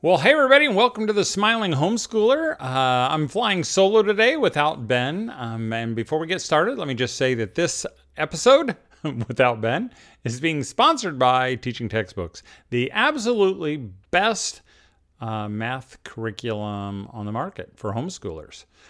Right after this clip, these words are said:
Um, and we are super thankful that they're a part of this. Um, hey, uh, like I said, uh, Ben's not here w-, with me today. Today's his birthday.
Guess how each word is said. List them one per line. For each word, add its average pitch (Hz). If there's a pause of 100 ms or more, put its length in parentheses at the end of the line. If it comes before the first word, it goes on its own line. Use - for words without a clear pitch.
(260)
Um, 98
and 110
we 123
are 110
super 170
thankful 113
that 92
they're 110
a 90
part 104
of 87
this. -
Um, 104 (320)
hey, 196
uh, 151
like 165
I 160
said, 220
uh, 117
Ben's 135
not 151
here 143
w-, 143
with 139
me 143
today. 139
Today's 202
his 135
birthday. 117